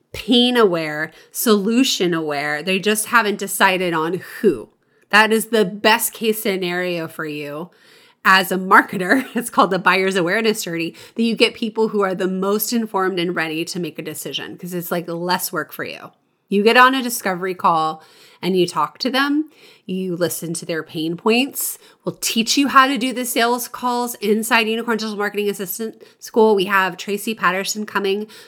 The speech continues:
for sales call training, and then we're gonna do a follow-up at the end of the course so you can actually get more implementation once you've gotten on a few calls and, like,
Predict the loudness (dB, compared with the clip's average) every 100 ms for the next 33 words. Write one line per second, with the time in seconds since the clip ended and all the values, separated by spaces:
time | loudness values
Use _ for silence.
0 | -4 -2 0 -2 -2 -4 -4 -2 -2 -2
1 | -2 -4 -4 -4 -4 -4 -4 2 2 2
2 | 0 -2 -4 -10 -10 -8 -6 -6 -6 -8
3 | -10 -10 -6 -4 -4 -6 -6 -6 -6 -6
4 | -8 -8 -6 -6 -6 -10 -20 -20 _ -2
5 | 0 0 -2 -4 -6 -6 -6 -8 -6 -6
6 | -6 -6 -8 -2 -2 0 -2 -2 -2 -4
7 | 2 2 2 0 -2 -2 -4